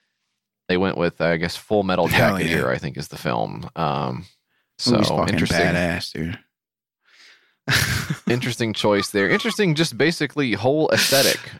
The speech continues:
Speaker 1: uh, on here. They, 'cause they've even got the gold. They've got the gold sniper rifle, like you're playing GoldenEye, and they've
Speaker 2: Yeah.
Speaker 1: got the. I mean, you know, this is a real bummer to me, and, um,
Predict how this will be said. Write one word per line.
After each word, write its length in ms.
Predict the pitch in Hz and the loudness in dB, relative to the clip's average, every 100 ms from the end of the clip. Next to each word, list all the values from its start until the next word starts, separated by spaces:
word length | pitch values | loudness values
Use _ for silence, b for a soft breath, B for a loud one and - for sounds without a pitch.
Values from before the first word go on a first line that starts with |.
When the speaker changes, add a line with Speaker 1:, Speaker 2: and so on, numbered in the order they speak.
| - | -4
Speaker 1:
uh, 20 | |
on 460 | 87 87 82 87 87 | 0 2 2 2 2
here. 320 | 92 82 82 | 2 2 2
They, 100 | 95 | 0
'cause 180 | 101 113 | 0 2
they've 140 | 123 | 2
even 160 | 165 151 | 0 0
got 240 | 131 123 | 0 0
the 280 | 113 101 95 90 90 | 0 2 2 -2 -2
gold. 580 | 113 123 110 90 78 - _ _ _ _ - | 2 2 2 -2 -6 -12 _ _ _ _ -2
They've 80 | 110 | 0
got 160 | - | 0
the 80 | 104 | -2
gold 500 | 85 104 117 110 92 | 0 2 4 2 -2
sniper 360 | - 104 90 92 | -4 -2 0 2
rifle, 440 | 87 82 - 76 | 4 2 0 0
like 200 | 78 80 | 0 -2
you're 60 | 90 | -4
playing 320 | 104 87 85 | -2 0 0
GoldenEye, 680 | 87 87 80 78 73 69 67 | 0 0 0 0 0 0 -2
and 120 | 69 71 | -2 -2
they've 80 | 73 | -2
Speaker 2:
Yeah. 100 | 73 | -2
Speaker 1:
got 100 | 73 | 0
the. 240 | 73 71 82 _ _ _ _ _ _ _ _ _ _ _ _ _ _ _ _ _ | 0 0 -2 _ _ _ _ _ _ _ _ _ _ _ _ _ _ _ _ _
I 80 | 165 | 0
mean, 200 | 165 170 | 2 2
you 100 | 185 | 4
know, 120 | 165 147 | 4 2
this 80 | 127 | 0
is 60 | |
a 60 | 87 | -2
real 360 | 82 76 78 78 _ _ _ | 0 2 0 -4 _ _ _
bummer 440 | 87 87 82 76 78 | 0 2 2 0 -2
to 160 | - | -4
me, 400 | 95 123 190 202 | -2 0 0 0
and, 240 | 107 98 98 | 0 2 2
um, 400 | 95 92 92 | 2 2 -2